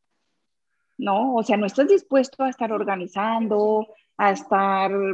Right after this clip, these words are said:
poniendo a cada persona en su lugar, contratando gente de confianza,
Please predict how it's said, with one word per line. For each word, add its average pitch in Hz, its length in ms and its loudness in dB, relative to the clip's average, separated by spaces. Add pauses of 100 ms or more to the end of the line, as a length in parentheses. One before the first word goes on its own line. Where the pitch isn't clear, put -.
(1500)
poniendo 214 500 4
a 196 60 -2
cada 214 340 2 (400)
persona 190 520 -2
en 202 80 -8
su 190 120 -2
lugar, 202 580 -2
contratando 175 580 -6
gente 196 280 -6
de 185 100 -4
confianza, 185 960 -2